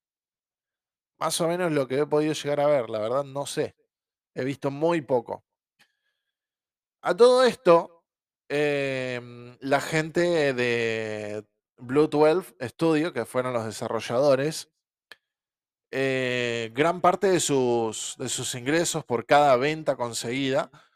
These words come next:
van a estar donando ese dinero a, mm, protectoras de animales, específicamente a las protectoras de gatos, tanto principalmente la que está en, en Ucrania,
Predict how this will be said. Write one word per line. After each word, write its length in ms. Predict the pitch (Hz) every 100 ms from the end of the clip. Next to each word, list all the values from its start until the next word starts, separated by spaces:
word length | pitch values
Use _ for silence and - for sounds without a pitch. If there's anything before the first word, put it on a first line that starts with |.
| _ _ -
van 160 | 156
a 40 | 196
estar 300 | - 185 160
donando 460 | 160 185 190 156
ese 220 | 139 -
dinero 580 | 143 135 156 156 139 151 _ _ _ _ _ _ -
a, 500 | 131 131 123 120 117
mm, 560 | 113 110 107 104 104 _ _ _
protectoras 560 | - 156 156 127 170 156
de 80 | 127
animales, 560 | 131 160 170 160 -
específicamente 720 | 131 131 139 156 156 143 160
a 20 | 165
las 120 | 127
protectoras 500 | 127 123 - 151 143
de 80 | 127
gatos, 480 | 175 - 170 - - _ _ _ _ _
tanto 640 | 156 160 175 180 170 -
principalmente 1080 | 160 160 156 175 220 254 220 233 269 302 -
la 200 | 147 143
que 60 | 131
está 400 | 127 - 165 170
en, 880 | 143 139 131 123 117 117 110 110 107 _
en 140 | 139
Ucrania, 560 | 139 160 185 165 147